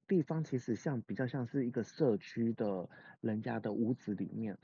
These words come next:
那刚好那个社区的房子跟设计都长得差不多，都是有庭院有大门。那刚好有一天晚上我们就是出去用餐，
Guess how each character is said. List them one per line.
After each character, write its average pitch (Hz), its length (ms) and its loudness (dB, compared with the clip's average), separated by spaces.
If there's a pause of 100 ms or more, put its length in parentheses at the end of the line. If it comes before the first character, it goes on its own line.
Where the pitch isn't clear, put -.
(300)
那 170 120 -2
刚 175 120 0
好 139 160 0
那 131 80 -2
个 135 120 -2
社 131 180 0
区 120 300 -2
的 98 480 -4
房 104 240 -6
子 107 200 -4
跟 117 220 -4
设 123 240 0
计 113 160 -2
都 117 180 -2 (360)
长 95 180 -4
得 101 140 -4
差 113 180 -8
不 104 200 -8
多， 101 320 -2
都 117 120 -4
是 131 120 -4
有 95 140 0
庭 101 280 -6
院 117 160 0
有 90 180 -2
大 107 280 -6
门。 69 200 -10 (720)
那 151 220 2
刚 147 140 -2
好 139 140 -2
有 101 160 -2
一 127 140 -6
天 123 240 -2
晚 92 160 -6
上 110 220 -2
我 101 60 -2
们 90 140 -8
就 113 100 -4
是 113 80 0
出 113 160 -4
去 113 180 -2
用 101 200 -2
餐， 101 340 -6